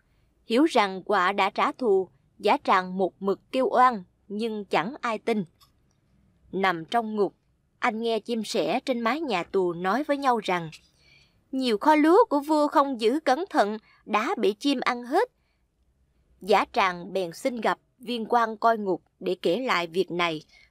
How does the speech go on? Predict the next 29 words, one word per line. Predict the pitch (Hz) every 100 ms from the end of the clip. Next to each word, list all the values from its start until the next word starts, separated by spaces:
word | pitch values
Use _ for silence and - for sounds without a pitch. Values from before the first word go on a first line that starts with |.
| -
Ban | 302 311 208
đầu | 196 170 -
ông | 285 269
quan | 196 190
không | 285 285
tin, | 269 285 269 - _
nhưng | - 233 262 233 220
kiểm | 220 175 233
tra | 269
lại | 226 170 160 175 _ -
mới | 240 269
biết | 339 -
Dã | 202 175 -
Tràng | 170 160 165
nói | 240
đúng. | 247 269 392 - _ _ _ _ _ -
Lần | 190 156 143
khác | 226 330 -
anh | 233 220
nghe | 214 202
lũ | 196 - -
kiến | 247 330 311
bảo | 170 214
nhau | 262 226 220 _
là | 202 190 170 175
sắp | - 339 _
có | - 311
lục | 349 214 -
to, | 254 262